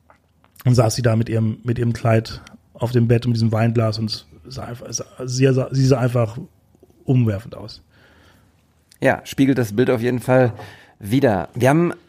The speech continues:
Speaker 2: vorhin ja ganz kurz einmal angeschnitten, dass du so deinen Instagram-Feed aufgeräumt hast, dass deine Website einen entsprechenden Look hat. Das,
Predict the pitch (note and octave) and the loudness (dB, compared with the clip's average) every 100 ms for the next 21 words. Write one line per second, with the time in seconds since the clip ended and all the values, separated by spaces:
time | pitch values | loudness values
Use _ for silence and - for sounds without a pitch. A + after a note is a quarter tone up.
0 | - - - C3+ D#3 D3+ C#3+ A#2 C3 - | -18 -16 -2 0 0 0 -2 -2 -6 -6
1 | D3 - A#2+ - B2+ C#3+ C3+ B2+ B2 C3 | -6 -2 -2 0 0 0 -2 -4 -2 0
2 | B2 A#2+ C3 A2 A#2 A2+ A2+ - - - | 0 0 -2 -2 2 2 2 -4 -14 -20
3 | _ C#3+ D#3 - B2+ B2 A#2+ - C3+ F#2+ | _ 0 0 0 2 0 0 -4 -2 0
4 | B2 - A2+ A2+ A#2 A#2 A2+ - G#2+ A2+ | 0 0 0 2 0 0 -2 -2 -2 0
5 | A2 A2+ A#2 - A2+ A2+ - - A#2 G2+ | 2 2 0 2 0 0 -6 -8 -4 -2
6 | A2+ - A#2 A#2+ A2+ A2+ - A#2 B2+ C3 | -4 -4 -4 0 0 -2 -4 0 0 0
7 | - A#2 - - - - _ _ G#2 A#2 | -4 -6 -6 -16 -20 -20 _ _ -4 0
8 | A#2+ - - | 0 -2 -6